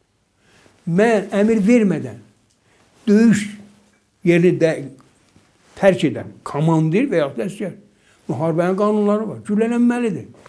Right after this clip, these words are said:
Mənim əmrim yoxdur. Şuşanın özü belə qanunlar var da. Əgər təzyiq varsa, sənə də kömək yoxdursa,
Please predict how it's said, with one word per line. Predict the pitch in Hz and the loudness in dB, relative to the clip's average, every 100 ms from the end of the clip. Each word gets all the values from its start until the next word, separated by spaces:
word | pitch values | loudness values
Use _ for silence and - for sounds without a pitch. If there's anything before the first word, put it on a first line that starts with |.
| _ | _
Mənim | 190 240 233 | 0 2 4
əmrim | 240 247 208 | 4 4 4
yoxdur. | 277 - - 101 - _ _ _ _ _ _ _ _ | 4 2 -6 -14 -16 _ _ _ _ _ _ _ _
Şuşanın | - - 196 233 226 214 | -16 -4 0 2 2 0
özü | 180 190 262 269 | 2 2 0 2
belə | 196 269 | 2 2
qanunlar | 208 220 220 226 | 0 -2 -2 -2
var | 240 143 123 | -2 -4 -4
da. | 165 226 - - | -6 -8 -16 -4
Əgər | 190 220 208 - - _ | 2 4 2 -4 -20 _
təzyiq | - 175 175 202 98 | 0 4 4 0 -6
varsa, | 123 117 104 135 156 | -8 -8 -10 -12 -12
sənə | - 180 240 | -6 -4 -2
də | 208 | -2
kömək | 165 160 151 143 | -2 -2 -2 -2
yoxdursa, | 170 170 - 170 | -2 -4 -8 -8